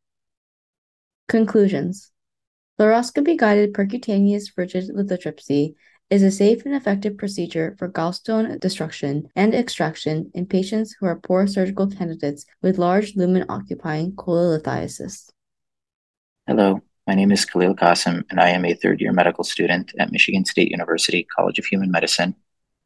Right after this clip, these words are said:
Speaker 2: I will be reading the abstract titled Percutaneous Cystic Duct Interventions in Drain Internalization for Calculus Cholecystitis in Patients Ineligible for Surgery by Sperry and colleagues. Purpose.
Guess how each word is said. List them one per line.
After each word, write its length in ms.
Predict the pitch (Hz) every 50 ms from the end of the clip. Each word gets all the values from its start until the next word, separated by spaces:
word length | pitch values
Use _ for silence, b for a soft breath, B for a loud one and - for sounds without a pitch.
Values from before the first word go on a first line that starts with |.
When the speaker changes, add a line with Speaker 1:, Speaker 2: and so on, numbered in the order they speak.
| _ _ _ _ _
Speaker 2:
I 80 | 101 98
will 100 | 98 101
be 100 | 113 110
reading 260 | 101 98 101 104 101
the 120 | 95 92
abstract 460 | 95 95 - - - 107 107 104 -
titled 420 | - 90 87 87 87 92 98 - - - _ -
Percutaneous 720 | 98 92 - 90 - - 95 92 90 90 92 95 104 - - -
Cystic 360 | - - - - 98 - _
Duct 240 | - - - - -
Interventions 760 | 101 104 101 90 90 87 87 - - 90 90 90 - - - -
in 120 | 92 82
Drain 280 | - 90 92 92 101 101
Internalization 1040 | - - - - 92 92 98 113 117 117 113 - - 110 104 - - - 98 92 - _ _ _
for 140 | - 90 -
Calculus 540 | - - 90 92 - - 101 113 - - -
Cholecystitis 960 | - 95 95 95 101 - - - - - - 87 85 85 92 - - - -
in 80 | 95 92 - -
Patients 420 | 92 92 - - 95 95 - - - -
Ineligible 540 | 95 92 92 92 92 90 92 87 90 95 -
for 180 | - - 95 87
Surgery 580 | - - 87 87 - 82 82 82 82 82 - _ _ _ _ _ _ -
by 80 | 92
Sperry 460 | - - - - 95 92 92 90 90
and 120 | 87 85 82
colleagues. 580 | - - - - - - - - - - - - _ _ _ _ _ _ _ _ _ _ _ _ _ _ _ _ _ _ _ _
Purpose. 520 | - 95 - - - - - - - -